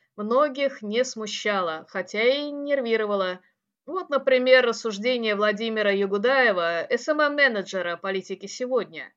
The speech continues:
Люди просто печатали текст, это не отличительная особенность «Патриота». Такое есть массово в других сми, и либеральных, и в государственных.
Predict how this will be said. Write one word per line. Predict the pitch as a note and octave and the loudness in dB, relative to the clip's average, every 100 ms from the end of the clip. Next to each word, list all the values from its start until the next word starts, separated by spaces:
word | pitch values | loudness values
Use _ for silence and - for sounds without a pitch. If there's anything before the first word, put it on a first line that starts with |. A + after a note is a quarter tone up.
| _ _ - | _ _ -8
Люди | C#4 F4+ E4+ D#4 | 0 2 2 0
просто | - A#3+ D#4 F4 F4 | 2 4 4 2 -8
печатали | D#4+ D4+ - D#4 D#4+ D#4+ D#4+ | -8 -6 2 2 2 -6 -6
текст, | - F#4 - - _ | -4 -2 -2 -6 _
это | - F#3+ G3 G3+ | -8 -8 -4 -6
не | G3+ | -2
отличительная | G3+ G#3 G#3+ E4 E4 D#4 C#4 A3 | -2 -2 -6 -6 -8 -6 0 0
особенность | G#3 B3 C4 G#3+ G#3 | 2 2 0 0 -6
«Патриота». | - G#3 G#3 A#3 C4+ C#4 D#3+ - _ _ - | -8 -6 0 2 2 0 -8 -10 _ _ -6
Такое | G#3 G#3 D#4+ | -6 -2 0
есть | D4+ C4+ A3+ | 0 -4 -6
массово | A3+ C4+ D#4+ D#4+ B3 G#3 F#3 | 0 4 2 2 -2 0 -2
в | |
других | G3+ G#3 B3+ D4 | -2 -4 -4 -8
сми, | - G3 G3 C#4+ B3+ F#3 F3 | -10 -8 -6 -4 -4 -6 -8
и | |
либеральных, | E3+ E3+ F3 F3+ C4 C#4+ A#3 F#3+ - | -10 -6 -4 2 4 4 2 -2 -4
и | E3+ | -18
в | |
государственных. | E3 F3 F3+ E3+ A#3+ C#4 - G#3+ F#3 E3+ _ | -14 -16 -12 -2 0 0 -4 -12 -8 -10 _